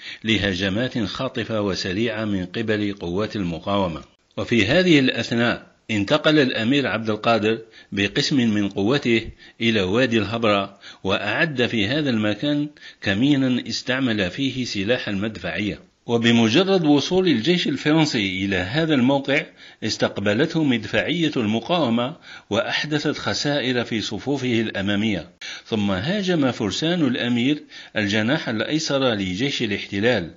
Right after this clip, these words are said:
أما الجناح الأيمن فتعرض بدوره لهجوم واسع، والتحم الجيشان، وتحولت المعركة إلى مواجهة رجل لرجل،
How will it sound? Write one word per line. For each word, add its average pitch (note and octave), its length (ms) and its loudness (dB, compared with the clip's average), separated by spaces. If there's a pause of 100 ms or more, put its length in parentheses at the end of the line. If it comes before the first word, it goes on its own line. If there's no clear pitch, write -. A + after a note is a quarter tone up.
(160)
أما E3+ 220 2
الجناح D#3 440 2
الأيمن B2 600 0 (400)
فتعرض C3+ 680 0
بدوره C3+ 640 0
لهجوم A#2 720 0
واسع، G2+ 420 -2 (240)
والتحم G#2+ 520 -2
الجيشان، B2 640 0 (420)
وتحولت D3 800 0
المعركة B2 840 -4
إلى A2 240 0
مواجهة A#2+ 680 -2
رجل G#2+ 720 -2
لرجل، F2+ 420 -2